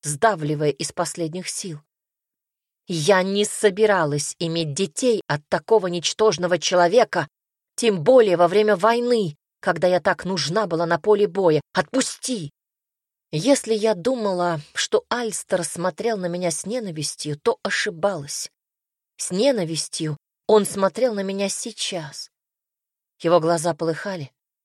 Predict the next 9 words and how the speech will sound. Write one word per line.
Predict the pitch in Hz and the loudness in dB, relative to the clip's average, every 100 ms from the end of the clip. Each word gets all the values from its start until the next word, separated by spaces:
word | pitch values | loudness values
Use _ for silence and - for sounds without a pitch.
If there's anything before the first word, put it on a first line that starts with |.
| - | -8
Кажется, | 180 175 175 - 190 | -6 -6 -6 -2 -2
он | 180 175 | -2 -6
ненавидел | 180 185 185 214 196 170 | -4 -4 -4 -4 -4 -4
меня | 170 180 180 | -4 -4 -4
даже | 165 180 170 | -4 -4 -4
больше, | 151 214 208 147 - | -4 -2 -2 -4 -6
чем | 147 196 190 | -6 -4 -4
я | 170 202 190 | -4 -2 -2
его. | 160 151 147 | -2 -6 -10